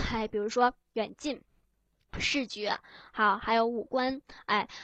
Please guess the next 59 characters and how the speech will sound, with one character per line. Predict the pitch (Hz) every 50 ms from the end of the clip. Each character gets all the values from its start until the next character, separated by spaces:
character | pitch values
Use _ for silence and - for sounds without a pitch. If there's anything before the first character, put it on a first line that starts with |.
| - - -
哎， | - 208 208 196
还 | 220 214 - 208
有 | 220 240 226 214
那 | 226 220 214
个 | 226 226 226 214 208 - -
以 | 220 202 220 -
动 | - 330 302 269 240 240 _ -
衬 | - - 302 277 269
静， | - - 370 359 302 - _
哈， | - - 240 226 208
这 | - 226 226 226
是 | 233
我 | 233 208
们 | 202 208
经 | 214 247 247 254
常 | 247 214 208 208
要 | 233 240 233 - - - - -
考 | - - - 220 202
的 | - - 226
点， | 233 - 240 226 185 151 - -
但 | - 220 220
是 | 226
同 | 220 - 233 226
学 | 226 - 208 214
是 | 220
往 | 226 208 208 214
往 | 226 220 -
要 | - 202
忽 | - - - 269
略 | 277 294 294 262
的。 | 233 - - 208 - - - - -
以 | - 226 202
动 | 208 - 311 320 285 220 233
衬 | - - 339 320 285 269
静 | - - 330 277 -
和 | - - - 226 208
动 | 220 277 285 254 220
静 | 208 - 269 262 226 208
结 | - 208 208
合 | 233 - - 220 202 208 208 202 -
是 | - - - 233
完 | 214 208 214 254
全 | - 277 226 226
不 | 233 - 254
一 | 247
样 | 247 254 233 214 202 202
的， | - - -
哈， | 214 220 196
完 | 196 202 220
全 | - 233 214
不 | 208 226
一 | 214
样 | 220 220 214 214
的。 | 214 - -
<clears throat> | 381 392 359 262 240 - - _ _ _ _ _ _ _ _ _ _ _ _ _ - - - - - - - - - -
下 | - - 415 403 392 359
一 | 294 262
个 | 254 262 254 254
是 | - - - 277 254 254